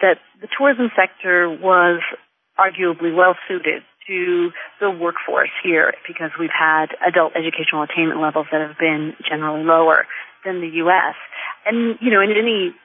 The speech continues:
metropolitan area that's transitioning from an industrial economy, there's concern about developing jobs that are well suited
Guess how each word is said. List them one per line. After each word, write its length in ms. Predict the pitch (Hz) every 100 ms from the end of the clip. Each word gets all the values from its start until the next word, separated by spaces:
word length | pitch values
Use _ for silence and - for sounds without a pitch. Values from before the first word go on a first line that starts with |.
| -
metropolitan 640 | 190 - 165 160 - 175
area 400 | 165 160 170 175 151
that's 220 | 170 165 - _ -
transitioning 680 | 170 160 180 156 - 160 151
from 320 | 160 156 156
an 140 | - 160
industrial 840 | 151 160 165 - 160 147 143 151 - - - - -
economy, 600 | - 170 151 143 143 151 - - -
there's 440 | 170 170 170 170 -
concern 320 | 170 185 180
about 280 | 156 156 - 165 _
developing 440 | 165 156 156 156 156
jobs 300 | 151 156 156
that 100 | 165
are 80 | 160
well 240 | 160 143 - -
suited 240 | 160